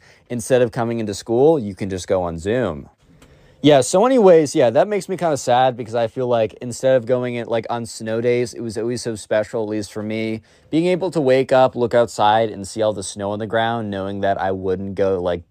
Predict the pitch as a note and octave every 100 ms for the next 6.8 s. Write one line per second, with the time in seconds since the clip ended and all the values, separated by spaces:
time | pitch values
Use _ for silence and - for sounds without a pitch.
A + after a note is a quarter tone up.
0 | - G#2 F#2 G#2 G2+ F#2+ D#2+ - C3+ C3+
1 | C3 B2+ - - _ - G#2+ G#2 A2 A#2
2 | A#2 G#2 G2+ F#2+ A2+ A2+ A2 G2+ - G2+
3 | G2+ G#2+ G#2 G#2 G#2 G#2 G#2+ A#2 - A#3
4 | E3+ B2 A#2 A#2+ A2+ A2 G#2+ A2+ A#2 G#2
5 | G2+ G2+ F#2+ F#2 G2 G2 F#2+ G2 G2 G#2
6 | F#2+ A2+ G#2 G#2 A2 B2+ C3+ C3